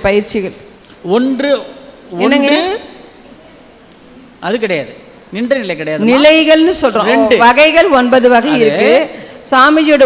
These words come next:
Speaker 1: உடற்பயிற்சியில நிலைகள்னு இருக்கு, ரெண்டு நிலைங்க. சாமிஜியோட பயிற்சியில ஆரம்பத்திலே உங்க உடற்பயிற்சி புக் எடுத்து பார்த்தீங்கன்னா செ-, சொல்லுவாங்க, ஒரு இருப்பு, ஒரு இயக்கம்னு சொல்லுவாங்க. இருப்பு, இயக்கம்,
Speaker 2: அதுதான் அது.
Speaker 1: ரெண்டு நிலை. இப்ப இருப்புன்னா என்னன்னா, இப்ப கைப்பயிற்சி நான் சுத்துறேன்னு வச்சுக்கோமே,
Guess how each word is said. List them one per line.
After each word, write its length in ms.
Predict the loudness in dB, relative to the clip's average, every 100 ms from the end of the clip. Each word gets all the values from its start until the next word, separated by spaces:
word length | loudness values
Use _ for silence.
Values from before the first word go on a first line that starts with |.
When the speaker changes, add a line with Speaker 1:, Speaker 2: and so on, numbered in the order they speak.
| 2
Speaker 1:
உடற்பயிற்சியில 720 | 0 2 2 2 0 -2 0 0 0 2
நிலைகள்னு 640 | 4 4 2 0 2 2
இருக்கு, 180 | 2 -2 -10 -10 -2 0
ரெண்டு 240 | 2 2 2
நிலைங்க. 360 | 4 2 0 -2 -8 -18 -20 -20 -10 0
சாமிஜியோட 500 | 2 2 2 2 2 2
பயிற்சியில 340 | -2 -2 0 2
ஆரம்பத்திலே 360 | 2 0 -2 -2
உங்க 100 | -2 -2 -2
உடற்பயிற்சி 440 | -2 0 0 0 -4
புக் 160 | -4 -2
எடுத்து 160 | -2 -2
பார்த்தீங்கன்னா 400 | -4 -2 -4 -2
செ-, 140 | -2 -2
சொல்லுவாங்க, 340 | -2 -2 -2 -2 -4 -8 -20 -20 -6 2
ஒரு 160 | 4 4 0 0
இருப்பு, 340 | 0 -2 -4 -2 0
ஒரு 100 | -2 -2
இயக்கம்னு 420 | -2 -2 -4 -4 -4
சொல்லுவாங்க. 300 | -6 -8 -10 -6 -2
இருப்பு, 380 | -2 -2 -4 -4 -4 -8 -4
இயக்கம், 380 | 0 0 0 -6 -8 -14 -6
Speaker 2:
அதுதான் 300 | -2 0 0
அது. 120 | 2 2
Speaker 1:
ரெண்டு 180 | 4 2
நிலை. 160 | 2 2 0
இப்ப 100 | -2 0
இருப்புன்னா 380 | 0 0 0 2 2
என்னன்னா, 200 | 0 0
இப்ப 100 | 0 0
கைப்பயிற்சி 520 | 0 2 2 2 0 -4
நான் 140 | -4 -4
சுத்துறேன்னு 400 | -4 -2 0 0
வச்சுக்கோமே, 440 | -2 -4 -8 -6